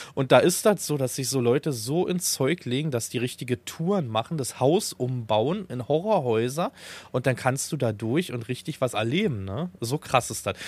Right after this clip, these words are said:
Ich find das witzig, ich weiß, dass viele Zuhörer auch Gegner sind und die sagen, "So eine Scheiße und da mach ich nicht mit" und so.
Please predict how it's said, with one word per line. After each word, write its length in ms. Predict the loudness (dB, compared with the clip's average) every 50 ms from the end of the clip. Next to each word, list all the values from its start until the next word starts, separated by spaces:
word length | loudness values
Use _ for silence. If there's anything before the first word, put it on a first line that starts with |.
| -10 -2 0
Ich 100 | 0 4
find 180 | 4 6 8
das 220 | 8 8 8 8 4
witzig, 340 | 2 4 4 0 0 0 0
ich 100 | 4 6
weiß, 340 | 6 8 8 6 2 2
dass 160 | 0 0 -2 0
viele 240 | -2 0 0 0
Zuhörer 360 | -2 0 0 2 4 4 4 4
auch 200 | 2 2 0 0
Gegner 400 | 0 2 2 2 2 2 2 2
sind 200 | 0 -2 -2 -2
und 120 | -4 -4
die 80 | -4 -2
sagen, 280 | 0 0 2 2 0
"So 100 | -2 -2 -2
eine 100 | -2 -4
Scheiße 500 | 0 0 0 0 0 0 0 0 0 0
und 180 | 0 0 0
da 60 | 0
mach 140 | 2 2 0
ich 100 | 0 -2
nicht 140 | -6 -6 -2
mit" 180 | -2 -2 -2 -2
und 120 | -4 -2
so. 140 | -2 -4 -4